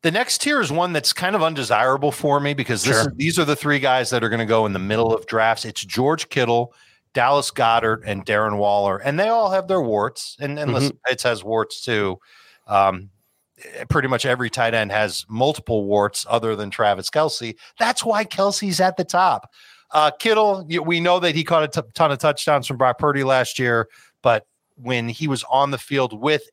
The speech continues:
Speaker 1: everybody else that's good in San Francisco's passing game, including Christian McCaffrey, uh, he barely scraped ten P P R points per game,
Speaker 2: Mm-hmm.
Speaker 1: only had two touchdowns. Both of them came against Arizona.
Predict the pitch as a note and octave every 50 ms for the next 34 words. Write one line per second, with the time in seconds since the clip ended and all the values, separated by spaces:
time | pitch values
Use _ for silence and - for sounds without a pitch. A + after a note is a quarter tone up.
0 | - - C#3 C#3+ D3 D3 C3 C3+ B2+ A#2+ A#2+ B2 B2+ B2 - - B2 G2+ - -
1 | - _ - A#2 A#2+ B2 C3+ C3+ E3 - _ _ _ _ _ _ _ B2+ B2+ B2+
2 | - C#3+ C3 B2+ A#2+ C3 A#2+ - - B2+ - - D3 C3+ - - C3+ C3 B2+ B2
3 | - - C3 C3+ C3+ C3+ B2+ G#2 F#2+ - - C3+ B2+ B2+ - C#3 B2+ - - C3
4 | B2 - - B2 B2 B2+ B2 - C#3 C3 C3 B2 A#2+ _ _ _ _ _ _ _
5 | _ - G#2+ G#2+ G#2+ G#2+ G#2 G#2+ A#2+ C3 A#2+ - - B2 B2 B2 A#2+ A#2+ A#2+ A2+
6 | G2+ - - - - A#2+ A2+ A2+ A2 - _ _ _ - A#2 A2+ G#2+ G#2+ - -
7 | A2+ G2+ - A2+ A2 G#2 G2 - - A2 G2+ F#2+ - - G2+ F2 G2+ G2+ G2+ G2+
8 | F#2+ F#2+ F#2+ - G#2 G#2 G#2+ G#2+ G#2 G2 - B2 B2 B2+ A#2 G#2+ G2 - - -
9 | A2+ F#2+ - - G2+ G2 - - - G#2 F#2+ F#2+ F#2 - - - A#2+ A#2+ A2+ -
10 | A2 F2+ G#2+ G#2+ G#2 F#2+ - - A2 G#2 G2+ G2 G2 - - - - - - -
11 | G#2 G2 G#2+ G2 - - G#2 G#2 G2+ G2 F2+ F#2 G#2 F#2+ F#2+ F#2+ F#2+ F#2 F2+ F2